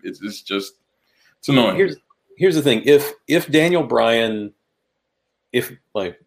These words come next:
Speaker 2: say this, if Bryan Danielson hasn't been at the end of his contract and had re-signed with them, then I think they probably would have gone a slightly different direction with it. And maybe he would have said, "Well, you know, technically, I pinned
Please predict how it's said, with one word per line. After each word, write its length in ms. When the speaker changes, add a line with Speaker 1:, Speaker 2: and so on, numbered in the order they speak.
Speaker 2:
say 160
this, 220
if 160
Bryan 420
Danielson 640
hasn't 500
been 200
at 120
the 160
end 160
of 100
his 160
contract 800
and 140
had 140
re-signed 680
with 260
them, 320
then 160
I 120
think 200
they 180
probably 300
would 120
have 120
gone 180
a 40
slightly 300
different 240
direction 340
with 160
it. 120
And 200
maybe 260
he 220
would 340
have 200
said, 280
"Well, 140
you 60
know, 240
technically, 760
I 280
pinned 600